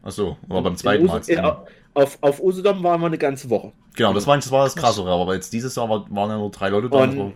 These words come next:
Speaker 1: auch nicht so
Speaker 2: genau,
Speaker 1: lang.
Speaker 2: das waren Zeddy, also Zeddy mit seiner Familie, Sascha und Fry haben sich da oben getroffen und haben nochmal was Kleines gemacht. Was genau da passiert ist, weiß ich jetzt auch nicht.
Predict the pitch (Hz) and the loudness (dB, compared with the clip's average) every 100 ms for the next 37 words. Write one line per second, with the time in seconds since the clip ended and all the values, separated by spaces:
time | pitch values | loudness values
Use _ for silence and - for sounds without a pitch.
0 | - 98 151 143 120 113 127 - 143 139 | -12 0 2 4 2 2 0 2 2 2
1 | 135 147 147 123 120 120 - 143 139 131 | 0 -2 -2 0 0 -2 -2 -2 -2 -2
2 | 139 127 120 131 139 147 143 139 135 135 | -2 -2 -2 -4 -2 2 2 2 0 0
3 | 131 127 135 143 151 147 147 147 139 147 | -4 0 2 2 0 -4 -4 0 2 2
4 | 147 135 139 - 151 - _ - - _ | -2 0 -2 -2 -8 -14 _ -20 -20 _
5 | 131 127 127 123 123 131 127 127 120 113 | 4 4 4 4 4 2 0 0 2 0
6 | - - 120 123 127 123 - 127 - 120 | -4 0 2 2 0 -6 -2 -2 -2 0
7 | 123 117 123 - 123 117 113 113 127 113 | 2 2 0 -6 -6 -2 -2 -2 -2 -4
8 | - 110 120 - | -2 -2 -4 -8